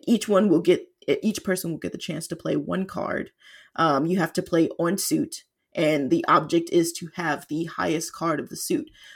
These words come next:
But the thing is, spades are what are the trump of this particular card game. And if you are able to cut and play, uh, play a spades, and cutting is whenever you are no longer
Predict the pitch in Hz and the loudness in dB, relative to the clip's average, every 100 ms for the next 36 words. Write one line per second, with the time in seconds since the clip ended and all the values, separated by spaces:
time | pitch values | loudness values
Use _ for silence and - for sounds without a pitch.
0 | _ 185 160 233 254 233 175 156 165 - | _ 0 2 6 6 8 10 8 6 -2
1 | _ - - 202 180 160 170 - 147 131 | _ -8 4 8 10 10 6 2 0 2
2 | 127 - - - 160 160 - - 165 123 | 2 0 -6 -10 0 0 0 -4 -4 -4
3 | - - - 202 - _ _ - 160 151 | -8 -8 0 0 -2 _ _ -4 -2 -2
4 | - 156 - - 165 165 - 156 101 95 | -6 -6 -4 -4 -4 -6 -6 -4 -4 -6
5 | - 233 262 143 143 - - - - - | -4 -2 0 -2 -2 -4 -14 -20 -20 0
6 | 170 170 165 160 165 - _ _ _ _ | 4 6 6 4 0 -8 _ _ _ _
7 | - 240 - 202 190 - - 202 214 220 | 2 2 2 6 8 8 6 4 4 -2
8 | - 180 160 - - 247 - - _ _ | -4 -6 -6 -8 -6 -2 -2 -6 _ _
9 | - 180 147 - - 185 - 165 - - | -4 -2 -2 -6 -8 -8 -4 -4 -4 -2
10 | 196 190 190 151 98 - - 170 - 185 | 0 0 -2 -2 -2 -4 -6 -2 4 4
11 | 190 170 156 165 170 156 156 - 147 151 | 4 2 4 2 0 2 2 4 2 2
12 | 156 175 165 175 190 - 151 147 143 143 | 0 2 4 2 0 -2 2 4 2 -2
13 | _ _ _ 185 175 175 165 165 170 | _ _ _ 4 6 8 6 2 -2